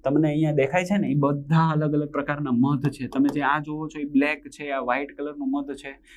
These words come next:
બાકી તમને અલગ અલગ રેન્જના મધ પણ દેખાય છે, રાઈટ? બી કીપિંગનો અલગ બીજો ફોટોગ્રાફ્સ તમને મેં અહીંયા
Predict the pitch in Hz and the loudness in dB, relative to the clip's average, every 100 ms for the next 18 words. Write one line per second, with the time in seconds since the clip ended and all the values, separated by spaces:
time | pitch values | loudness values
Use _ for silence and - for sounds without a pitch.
0 | - 139 139 143 139 131 143 143 131 123 | -6 -4 -2 0 0 0 0 0 2 2
1 | 127 135 139 123 123 131 131 135 131 120 | 2 2 0 0 0 0 -2 -4 -2 0
2 | 113 - 120 120 123 117 - - - 135 | 0 0 0 0 -2 -4 -4 -20 -4 0
3 | 160 147 147 147 147 139 147 143 127 139 | 2 4 2 2 -2 -2 -4 -2 2 2
4 | 135 127 127 135 139 131 135 135 - 127 | 2 0 0 0 -2 -2 -2 -4 -4 -4
5 | 131 127 117 120 147 | -2 0 -2 -2 -6